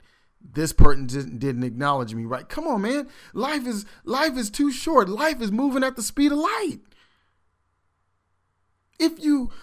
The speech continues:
are this individual's friend and you've helped them, you've pushed them and helped them get to where they're going, you're gonna be happy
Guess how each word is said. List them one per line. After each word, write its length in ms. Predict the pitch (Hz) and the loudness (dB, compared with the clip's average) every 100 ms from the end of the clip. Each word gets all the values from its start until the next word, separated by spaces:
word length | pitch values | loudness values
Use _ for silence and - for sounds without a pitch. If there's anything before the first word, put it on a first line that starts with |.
| - - | -14 -6
are 340 | 269 233 202 - - | 0 0 0 -10 -4
this 240 | 247 - - | -2 -2 -4
individual's 680 | 233 226 208 196 202 185 - | -4 -4 -4 -4 -2 -2 -4
friend 440 | - 247 220 190 | -6 -2 0 0
and 140 | 190 | 0
you've 180 | 240 - | -2 -4
helped 320 | - 247 226 | -2 0 0
them, 180 | 208 185 | -4 -4
you've 300 | 185 196 - | -2 -4 -6
pushed 300 | - 269 - | -6 -6 -6
them 120 | 185 | -6
and 140 | 170 175 | -4 -4
helped 260 | 196 247 | -2 -2
them 140 | 208 202 | -2 -6
get 180 | 240 - | -6 -6
to 80 | |
where 160 | 214 214 | -2 -2
they're 140 | 202 | -2
going, 480 | 185 247 226 135 101 _ _ _ _ _ _ _ _ _ _ _ _ _ _ _ _ _ _ _ _ _ _ - | 0 2 2 -2 -6 _ _ _ _ _ _ _ _ _ _ _ _ _ _ _ _ _ _ _ _ _ _ -12
you're 180 | - 302 | 2 2
gonna 220 | 294 262 | 4 0
be 200 | 220 233 | 0 -4
happy 680 | 208 - 302 302 240 220 214 | -8 -8 -6 -6 -8 -8 -10